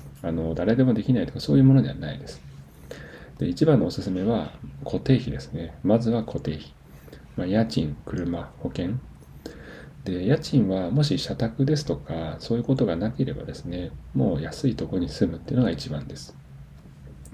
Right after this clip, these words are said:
私は地方都市と、えー、まあ、大都市、いわゆる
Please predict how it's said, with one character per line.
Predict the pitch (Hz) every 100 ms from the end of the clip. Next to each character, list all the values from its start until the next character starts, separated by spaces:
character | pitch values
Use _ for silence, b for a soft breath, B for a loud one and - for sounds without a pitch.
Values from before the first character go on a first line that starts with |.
| -
私 | 104 110 -
は | 117
地 | - -
方 | 117 117
都 | -
市 | 110 - - - -
と、 | - - - B B B B B 90
え | 87 85 82 82
ー、 |
ま | 95
あ、 |
大 | 85 85
都 | -
市、 | - - -
い |
わ | 92
ゆ |
る | 73